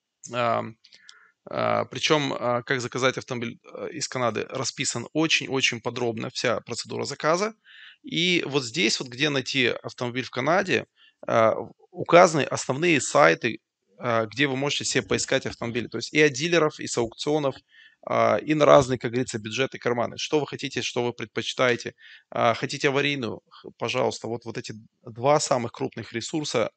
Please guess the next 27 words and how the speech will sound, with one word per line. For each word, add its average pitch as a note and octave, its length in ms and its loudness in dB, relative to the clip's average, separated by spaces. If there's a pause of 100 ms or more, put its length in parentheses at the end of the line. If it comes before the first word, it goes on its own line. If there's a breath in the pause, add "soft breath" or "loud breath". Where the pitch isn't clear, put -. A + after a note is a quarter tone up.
в B2 140 -16
Канаде, B2+ 340 -2
это, A2 280 -2 (460 loud breath)
а, A#2 260 0
Копарт, D#3 540 2 (200)
а, B2 220 -2
Канада C3+ 580 4
и A#2+ 380 -4 (240)
аукцион A#2+ 540 -2 (100)
Impact B2 360 -4
Auto D3+ 460 2
Канада. D3+ 360 2
Это A#2+ 120 -8
страховые B2 520 -2
аукционы D#3+ 480 -4 (1000)
по B2+ 180 2
аварийным A#2 400 -2
автомобилям. A2+ 560 -6 (760 loud breath)
А, G#2 380 4
собственно E3 380 2
говоря, C#3 160 6
вот C3+ 140 2
эти C#3 140 -2
вот C3 240 0
два B2 320 2
ресурса, A#2 800 -4
это A#2+ 500 0